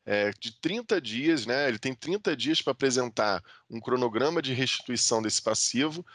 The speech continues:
e quarenta e cinco dias pra apresentar um cronograma pra regularizar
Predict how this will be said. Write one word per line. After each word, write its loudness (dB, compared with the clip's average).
e 6
quarenta 2
e 4
cinco -2
dias 0
pra 0
apresentar 0
um -10
cronograma 0
pra 0
regularizar 0